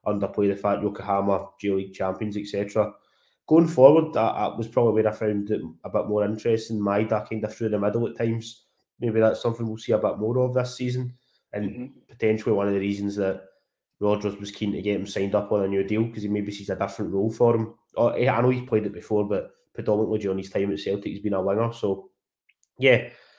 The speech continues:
Speaker 1: it was, it was interesting to see that. He also done well getting his hat-trick. Hatate played extremely well also. But, yeah, overall, I, I try not to read too much into pre-season games, and the sort of deficiencies in the team were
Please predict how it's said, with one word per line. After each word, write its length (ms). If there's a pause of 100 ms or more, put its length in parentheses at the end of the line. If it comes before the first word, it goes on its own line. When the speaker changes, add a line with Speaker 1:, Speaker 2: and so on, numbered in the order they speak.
(180)
Speaker 1:
it 160
was, 340
it 80
was 100
interesting 500
to 100
see 200
that. 260
He 60
also 240
done 160
well 140
getting 180
his 140
hat-trick. 460 (720)
Hatate 640
played 200
extremely 420
well 380
also. 420
But, 360
yeah, 160
overall, 720 (220)
I, 140
I 20
try 200
not 200
to 80
read 100
too 120
much 200
into 220
pre-season 580
games, 320
and 200 (1080)
the 60
sort 200
of 60
deficiencies 560
in 120
the 80
team 280
were 240